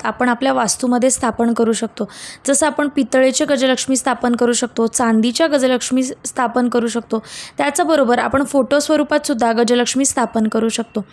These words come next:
जर तुम्ही पितळेच्या गजलक्ष्मी देवघरात स्थापन करतात, तर घरात जे कोणी जोडपे असतात ना, त्यांच्यामधले मतभेद दूर होतात आणि त्यांचे जे बंध आहेत, ते दृढ होतात.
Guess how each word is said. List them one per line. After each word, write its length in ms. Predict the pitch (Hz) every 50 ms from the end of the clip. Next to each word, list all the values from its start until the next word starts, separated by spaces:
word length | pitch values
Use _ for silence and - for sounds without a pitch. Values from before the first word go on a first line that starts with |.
| - - - - - - - 247
जर 180 | 254 339 349 349 359
तुम्ही 240 | 359 330 277 240 240 - - - - - -
पितळेच्या 580 | 285 285 - - 285 285 302 294 294 349 349
गजलक्ष्मी 720 | 302 294 277 240 269 262 262 247 - - 240 233 233 226 -
देवघरात 420 | 233 247 240 240 226 262 254 269 262 -
स्थापन 420 | - - 269 233 - 254 240 247
करतात, 400 | 233 254 240 233 233 - 220 220 220 - _ _ _ - - _ _ _ - - - - -
तर 120 | 330 349 349
घरात 320 | 339 330 311 269 233 214 - - - - 226
जे 120 | 262 277
कोणी 240 | - - 294 311 330
जोडपे 440 | 269 254 285 277 262 262 226 - 311
असतात 280 | 311 302 - - 269 254 -
ना, 160 | 233 220 220
त्यांच्यामधले 680 | 214 - 247 240 233 - 294 294 294 285 254 247 240
मतभेद 540 | 233 240 240 226 - 269 247 277 277 254 214 - - -
दूर 260 | 240 220 269 294 320 311
होतात 320 | 294 285 269 - 226 214 214 - - - - - - -
आणि 160 | 254 254 277
त्यांचे 400 | 269 - 294 277 269 247 - 311
जे 120 | 269 311 330
बंध 320 | 254 262 269 254 254 269
आहेत, 260 | 285 269 247 226 226 226 -
ते 80 | 277 285
दृढ 280 | 233 254 277 302 285
होतात. 300 | 269 254 240 - 226 220